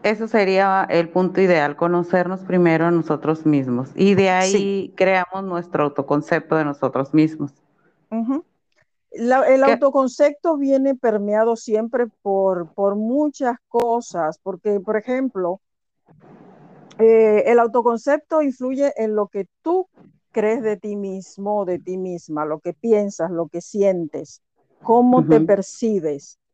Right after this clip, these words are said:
Speaker 2: Entonces, es en ese temperamento entra lo que es la intexi-, la intensidad de cómo reaccionamos a los estados de ánimos y las emociones.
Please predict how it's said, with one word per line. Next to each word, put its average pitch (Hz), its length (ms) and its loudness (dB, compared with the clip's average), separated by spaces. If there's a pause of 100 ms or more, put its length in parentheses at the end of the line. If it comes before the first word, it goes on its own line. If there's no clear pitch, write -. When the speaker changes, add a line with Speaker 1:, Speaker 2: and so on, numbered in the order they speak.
Speaker 2:
Entonces, 269 480 0
es 262 200 4
en 240 180 2
ese 285 320 0
temperamento 220 1120 -2
entra 214 560 0
lo 202 280 0
que 196 200 -4
es 208 80 -6
la 233 180 -2
intexi-, 208 580 -6
la 202 140 0
intensidad 202 680 0 (240)
de 202 160 0
cómo 262 280 4
reaccionamos 220 760 0
a 180 60 -2
los 180 140 -4
estados 214 500 -2
de 220 120 -2
ánimos 226 420 -4
y 208 60 -4
las 185 160 -4
emociones. 170 720 -10